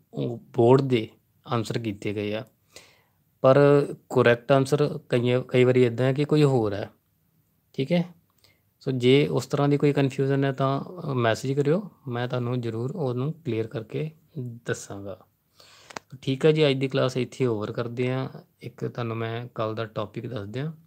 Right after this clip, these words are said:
ਨੰਬਰ ਅਠੱਤਰ ਤਿੰਨ ਅਠੱਤਰ ਛਿਆਨਵੇਂ ਪੰਜ ਸੌ ਅਠਾਰਾਂ, ਸੈਵਨ ਏਟ ਥ੍ਰੀ ਸੈਵਨ ਏਟ ਨਾਈਨ ਸਿਕਸ ਫਾਈਵ ਵਨ ਏਟ। ਅਗਲਾ ਟਾਪਿਕ ਹੈ ਜੀ ਅਮ੍ਰਿਤਾ ਪ੍ਰੀਤਮ, ਅਹ, ਸੌਰੀ, ਦਲੀਪ ਕੌਰ ਟਿਵਾਣਾ ਤੋਂ ਬਾਅਦ ਜਿਹੜਾ ਉਹ ਹੈ ਜੀ ਗੁਰਬਖਸ਼ ਸਿੰਘ ਪ੍ਰੀਤਲੜੀ। ਸੋ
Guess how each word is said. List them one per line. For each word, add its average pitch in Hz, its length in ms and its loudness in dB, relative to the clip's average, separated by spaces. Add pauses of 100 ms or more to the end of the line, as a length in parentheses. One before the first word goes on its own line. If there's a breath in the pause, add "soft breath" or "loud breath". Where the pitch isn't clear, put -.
(640 soft breath)
ਨੰਬਰ 113 360 -2
ਅਠੱਤਰ - 360 -8
ਤਿੰਨ 123 260 -6
ਅਠੱਤਰ 120 460 -12
ਛਿਆਨਵੇਂ 113 340 -12
ਪੰਜ 110 220 -14
ਸੌ 117 120 -14
ਅਠਾਰਾਂ, 117 420 -10
ਸੈਵਨ 117 440 -4
ਏਟ 120 180 -10
ਥ੍ਰੀ 123 160 -6
ਸੈਵਨ 110 300 -8
ਏਟ 135 160 -8
ਨਾਈਨ 117 320 -8
ਸਿਕਸ - 200 -14
ਫਾਈਵ 113 220 -6
ਵਨ 107 180 -8
ਏਟ। 110 200 -14 (1160 loud breath)
ਅਗਲਾ 123 220 0
ਟਾਪਿਕ 120 480 -4
ਹੈ 120 60 0
ਜੀ 120 160 -2
ਅਮ੍ਰਿਤਾ 113 320 -6
ਪ੍ਰੀਤਮ, 107 460 -8 (120)
ਅਹ, 110 260 -6
ਸੌਰੀ, 104 220 -8
ਦਲੀਪ 107 280 -8
ਕੌਰ 113 120 -6
ਟਿਵਾਣਾ 107 360 -6
ਤੋਂ 117 160 -6
ਬਾਅਦ 113 280 -6
ਜਿਹੜਾ 120 260 -6
ਉਹ 117 200 -4
ਹੈ 113 60 -4
ਜੀ 113 140 -6
ਗੁਰਬਖਸ਼ 113 540 -8
ਸਿੰਘ 104 160 -10
ਪ੍ਰੀਤਲੜੀ। 120 580 -6 (960 loud breath)
ਸੋ 104 440 -4